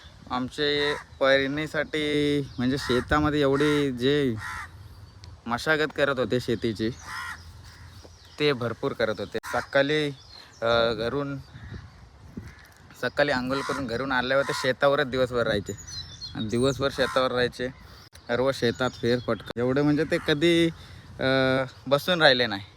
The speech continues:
त्यांना बसून राहायला आवडत नव्हतं. मेहनत करून कमवून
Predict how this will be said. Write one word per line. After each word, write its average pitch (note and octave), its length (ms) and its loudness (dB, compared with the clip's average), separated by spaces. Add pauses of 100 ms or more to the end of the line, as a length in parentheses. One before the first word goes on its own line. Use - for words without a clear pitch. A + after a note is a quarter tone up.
(420)
त्यांना C#3+ 260 4
बसून C#3 480 4
राहायला C3 240 6
आवडत B2 280 4
नव्हतं. A#2 260 -2 (320)
मेहनत B2+ 220 2 (120)
करून C#3+ 320 2
कमवून C#3+ 560 -4